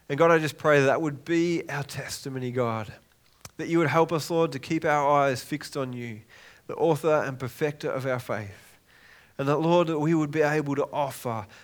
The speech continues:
this spiritual water to those around us. Lord, help us be your hands and feet. Help us bring the message of hope about Jesus to this world around us. Lord, we thank you that you would choose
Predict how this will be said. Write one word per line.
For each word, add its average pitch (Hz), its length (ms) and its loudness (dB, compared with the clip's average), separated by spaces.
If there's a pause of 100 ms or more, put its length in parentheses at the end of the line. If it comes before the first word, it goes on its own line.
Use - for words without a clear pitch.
(100)
this 139 160 -8
spiritual 143 600 -6
water 120 480 0 (220)
to 135 100 -12
those 127 220 0
around 110 340 -6
us. - 480 -16 (580)
Lord, 156 240 8
help 151 200 0
us 143 180 -2
be 156 240 -2
your 139 220 2
hands 135 300 -4
and 135 120 -6
feet. 127 300 -6
Help 156 240 -2
us 139 140 -4
bring 147 400 -2
the 131 80 -4
message 143 400 -8
of 127 120 -6
hope 151 320 -6
about 123 340 -2
Jesus 131 460 -6
to - 100 -12
this 123 340 -8
world 135 280 0
around 110 360 -4
us. - 480 -18 (1080)
Lord, 147 140 -2
we 143 80 0
thank 131 340 -8
you 123 100 -6
that 120 80 -6
you 139 180 -4
would 139 220 -4 (640)
choose 135 800 -4